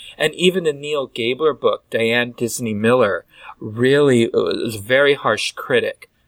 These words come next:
about the material in there and, um, was very vocal to the Disney company about their support of that book. And she refused to, uh, allow it to be sold at the museum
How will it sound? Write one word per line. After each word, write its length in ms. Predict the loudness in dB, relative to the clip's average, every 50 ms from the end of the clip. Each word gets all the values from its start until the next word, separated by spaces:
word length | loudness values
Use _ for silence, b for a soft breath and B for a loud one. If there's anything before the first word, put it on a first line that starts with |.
| _ -10
about 360 | -8 -2 0 0 0 0 0
the 80 | -4 -4
material 520 | -4 -4 -6 -6 -2 0 2 2 2 2
in 180 | 0 -2 -2 -2
there 260 | 0 0 2 2 2
and, 240 | 0 -2 -6 -10 -12 -12 -10
um, 340 | -8 -8 -8 -10 -12 -16 _ _ _ _ _ _ _ _ _ _ _ _ _ _ _ -20 -16
was 420 | -14 -12 -8 -4 -2 -2 -2 -2 0
very 320 | 2 2 4 4 4 2 0
vocal 680 | -2 0 2 2 2 2 0 2 2 2 0 -2 -6 _ _ _ _ _ -10
to 120 | -8 -8
the 100 | -8 -8
Disney 460 | -4 0 0 0 0 -2 -4 -6 -6
company 600 | -6 -6 -4 -4 -4 -4 -6 -8 -8 -8 -8 -8 -8
about 520 | -10 -10 -8 -4 -2 -2 -2 -2 -2 -2
their 140 | -2 -2 -2
support 600 | -4 -6 -8 -10 -10 -8 -2 2 2 2 2 2
of 100 | -2 -6
that 240 | -8 -10 -10 -10 _
book. 300 | -2 -2 -2 -2 -2 -6 _ B B B B
And 120 | B -6 -4
she 160 | -4 -4 -2
refused 720 | -4 -4 -6 -4 -2 0 0 0 0 -2 -4 -6 -8 -8 -10 -10 -8
to, 420 | -6 -6 -6 -6 -8 -10 -14 -16 _ _ -10
uh, 60 | -10 -8 _ -6
allow 400 | -6 -4 -4 -2 0 0 0 0
it 100 | 0 -4
to 60 | -8 -18
be 120 | -14 -12
sold 400 | -10 -8 -4 -2 -2 0 0 -2
at 120 | -4 -6 -6
the 60 | -10
museum 640 | -12 -12 -12 -12 -12 -10 -8 -6 -6 -8 -8 -12